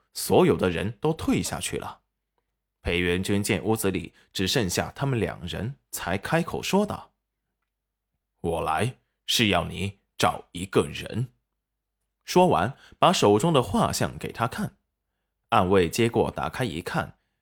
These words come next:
惊诧地看着裴元军：“夫人？”“对，就是夫人。她一个月前被河水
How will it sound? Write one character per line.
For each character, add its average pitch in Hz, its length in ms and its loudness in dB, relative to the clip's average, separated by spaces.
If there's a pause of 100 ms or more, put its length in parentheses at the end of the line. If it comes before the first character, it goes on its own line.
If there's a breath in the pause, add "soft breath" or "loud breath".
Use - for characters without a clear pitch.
(160)
惊 104 240 2
诧 98 160 0
地 82 80 -2
看 107 220 -2
着 80 80 -8
裴 - 220 -4
元 92 240 -2
军 151 300 -2 (840)
：“夫 320 260 12
人 - 360 4 (880)
？”“对， 95 340 2 (720)
就 127 240 8
是 - 200 -2
夫 82 220 -6
人。 - 220 -12 (760)
她 92 200 0
一 85 120 -4
个 104 140 0
月 101 220 0
前 - 480 -8 (180)
被 101 160 4
河 85 320 -2
水 - 280 -4